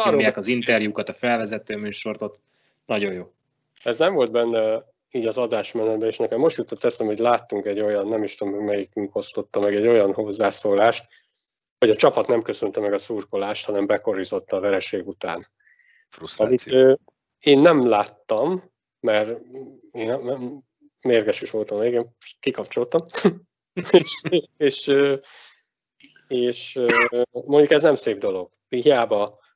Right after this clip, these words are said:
Speaker 1: akármilyen
Speaker 3: Kikapcsolni a közvetítés vége előtt.
Speaker 1: <laughs> Nem szép dolog.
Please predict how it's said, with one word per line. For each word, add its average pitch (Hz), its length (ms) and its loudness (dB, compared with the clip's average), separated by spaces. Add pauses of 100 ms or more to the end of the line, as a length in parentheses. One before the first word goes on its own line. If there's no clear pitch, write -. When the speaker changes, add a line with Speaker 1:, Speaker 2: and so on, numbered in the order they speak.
Speaker 1:
akármilyen 110 460 -2
Speaker 3:
Kikapcsolni 101 500 0 (100)
a - 140 -14
közvetítés 104 560 -4
vége 101 240 -4
előtt. - 280 0 (600)
Speaker 1:
<laughs> 160 60 -10
Nem 135 100 2
szép 143 360 -2
dolog. 196 240 -2